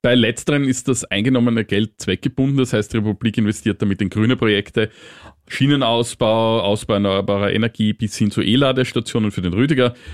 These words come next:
und ähnliches Zeug. Brunner und Stix haben betont, dass sich Private auf diesem Weg an der grünen Transformation der Wirtschaft beteiligen können und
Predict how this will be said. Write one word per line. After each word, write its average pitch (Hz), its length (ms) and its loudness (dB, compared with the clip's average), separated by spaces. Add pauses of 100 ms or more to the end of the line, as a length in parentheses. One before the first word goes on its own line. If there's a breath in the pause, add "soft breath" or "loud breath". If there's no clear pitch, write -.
(160 loud breath)
und - 180 -4
ähnliches 82 360 -6
Zeug. 76 240 -4 (840 loud breath)
Brunner 214 280 4
und 180 120 2
Stix - 400 -2
haben 139 420 2
betont, 135 680 0
dass 120 260 0
sich 120 160 -2
Private 101 400 -2
auf - 80 -10
diesem 127 240 0
Weg 107 240 -2
an 101 140 -2
der 101 100 -2
grünen 127 320 0
Transformation 101 800 -2
der 98 120 -2
Wirtschaft - 460 -4
beteiligen 147 440 2
können 120 420 0
und 101 320 -2